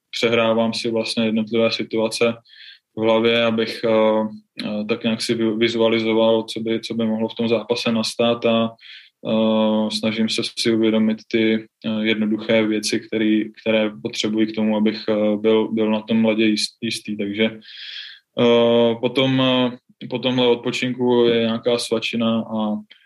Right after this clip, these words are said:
eh, pak už se jede na, na zimní stadion, kde jsme zhruba dva, dvě hodiny před zápasem a tam už probíhají tady tyhle věci, jak jsem popisoval, že, eh, si každý schystá ty,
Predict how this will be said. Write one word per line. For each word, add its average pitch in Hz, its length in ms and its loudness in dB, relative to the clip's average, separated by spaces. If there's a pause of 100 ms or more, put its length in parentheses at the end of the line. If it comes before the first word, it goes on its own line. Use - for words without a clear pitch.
(240)
eh, 107 300 -2
pak 107 160 -2
už 107 140 -4
se 110 80 0
jede 107 200 2
na, 104 360 -2
na 104 340 -4 (360)
zimní 113 220 4
stadion, 107 500 2
kde 104 420 0 (220)
jsme 110 240 -2
zhruba 110 240 0
dva, 107 220 -2
dvě 110 240 0
hodiny 113 300 0
před 107 200 -4
zápasem 110 680 0
a 110 200 0 (460)
tam 110 140 4
už 107 120 -2
probíhají 107 580 2
tady 104 240 -2
tyhle 107 280 0
věci, 101 280 -2
jak 107 160 -2
jsem 107 240 -2
popisoval, 107 760 -2
že, 104 100 -2
eh, 104 480 -8
si 113 80 -4
každý 110 320 0
schystá 107 520 -2
ty, 107 260 -2